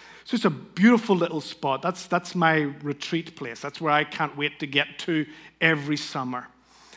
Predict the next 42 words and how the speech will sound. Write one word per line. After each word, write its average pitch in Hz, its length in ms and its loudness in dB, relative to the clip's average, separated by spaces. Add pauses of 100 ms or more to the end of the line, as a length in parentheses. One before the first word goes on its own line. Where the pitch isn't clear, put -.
(240)
And 147 380 0
you, 185 320 -4
you 180 100 0
walk 247 340 6
down 220 260 6
this 202 180 4
little 185 180 0
village 151 480 4
right 160 180 4
beside 151 400 0
the 143 80 -4
sea, 139 520 -4 (320)
and 214 260 2
this 330 140 6
is 175 160 0
all 185 240 6
the 330 100 4
little 190 260 4
villages 143 540 2
in 135 140 -2
Northern 127 320 -4
Ireland. 113 340 -8 (200)
There's 196 200 2
always 247 380 4
a 220 80 6
monument 190 840 4
to 165 120 -6
the 147 140 0
fallen 196 920 2 (420)
in 160 200 2
the 160 80 2
Great 151 360 -2
War 175 480 2
and 143 220 0
the 143 60 -6
Second 123 400 -8
World 123 160 -8
War. 147 260 -6 (1700)
And 160 320 4
this 160 320 4
particular 196 560 2
monument 143 560 -2